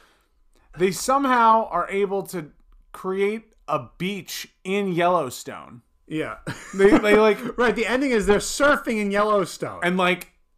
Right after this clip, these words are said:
Speaker 1: "Oh, they're, look at this. We're, we're doing both things that we like, surfing and protecting nature."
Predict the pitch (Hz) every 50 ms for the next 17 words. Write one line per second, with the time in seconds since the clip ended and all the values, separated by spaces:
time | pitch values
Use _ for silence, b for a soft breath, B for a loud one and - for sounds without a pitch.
0 | _ _ _ 240 277 302 294 240 202 180 196 240 254 - - - - 240 285 330
1 | 277 330 339 311 370 370 349 277 214 214 220 226 269 302 311 302 294 277 220 208
2 | 214 240 247 196 196 277 302 311 262 196 170 269 311 339 311 262 - - 269 254
3 | 240 220 220 226 202 214 208 196 190 175 160 139 131 - - - 190 214 233 233
4 | 233 277 277 285 285 - - - 302 392 415 415 403 320 254 302 269 226 226 233
5 | 226 220 220 220 208 190 185 180 180 185 175 160 147 139 - - 143 110 104 113
6 | 113 B